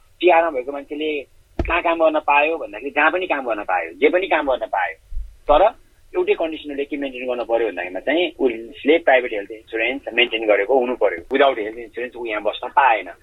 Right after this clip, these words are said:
कुनै पनि भिजा होल्डरले सबैभन्दा पहिला आफ्नो भिजा कन्डिसन्सहरू के के छ त्यो चाहिँ राम्रोसँग पढ्नुपर्छ।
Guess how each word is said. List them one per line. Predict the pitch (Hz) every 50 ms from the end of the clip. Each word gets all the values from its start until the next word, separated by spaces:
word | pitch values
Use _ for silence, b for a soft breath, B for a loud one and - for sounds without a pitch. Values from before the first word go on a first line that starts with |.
| B B B B B _ _ _ _ _ _ _ _ _
कुनै | - 190 202 196
पनि | 190 185 180
भिजा | 139 120 117 123
होल्डरले | 113 107 104 107 107 113 151 190 202 175
सबैभन्दा | - - 175 165 156 147 143 139
पहिला | - - - 139 131 123 120 143
आफ्नो | 165 165 - - 131 147 - - 165 165
भिजा | 139 110 104 117 131 135
कन्डिसन्सहरू | - 135 127 127 127 127 - 139 131 127 113 110 98 110 135
के | 135 _ - - 190 180
के | - 180 165 -
छ | - 127 127 139 151 160 165 - - _ _ _ _ - - - - _
त्यो | - 143 143
चाहिँ | 139 - 127 135 143 127
राम्रोसँग | 127 135 135 135 127 - 127 120 117
पढ्नुपर्छ। | - 117 117 113 113 107 113 110 -